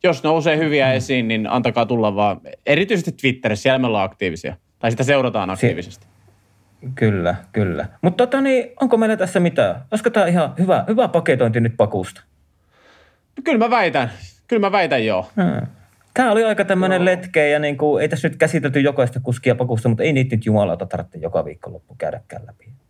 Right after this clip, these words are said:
Speaker 1: Joo, ja hei, sen mä sanoin ihmisille, että olkaa armollisia, että kun on, on ollut se sanonta, että paku ei petä, mutta paku vähän nyt petti. Mut niinku mietitään, miten hyviä kisas-, kisoja pakussa on nähty.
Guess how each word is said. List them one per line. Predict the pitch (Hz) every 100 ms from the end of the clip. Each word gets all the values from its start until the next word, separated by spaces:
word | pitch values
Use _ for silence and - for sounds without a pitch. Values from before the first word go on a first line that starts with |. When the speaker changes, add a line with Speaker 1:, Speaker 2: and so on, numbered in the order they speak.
| _ _ -
Speaker 1:
Joo, | 151
ja | 180 185
hei, | 196 170
sen | 170 262
mä | 269
sanoin | 262 214 190
ihmisille, | 185 175 160
että | 160
olkaa | 226 240 208 175
armollisia, | 175 147 131 117 120 117
että | 113 127 - _ _ _ _ _ _
kun | 151
on, | 156 147 -
on | 131 170 156
ollut | 147 131
se | 131
sanonta, | 135 127 120
että | 113
paku | - 123 120
ei | 104
petä, | 95 104 107
mutta | 107
paku | - 160 147
vähän | 147 147 127
nyt | 101 -
petti. | 104 92 _ 104
Mut | 107 107
niinku | 127 131
mietitään, | 180 208 196 175 160
miten | 165 151
hyviä | 156 143
kisas-, | 131 135 139 123 -
kisoja | 160 143 139 113
pakussa | 127 139 131 -
on | 120 117
nähty. | 117 110 - 104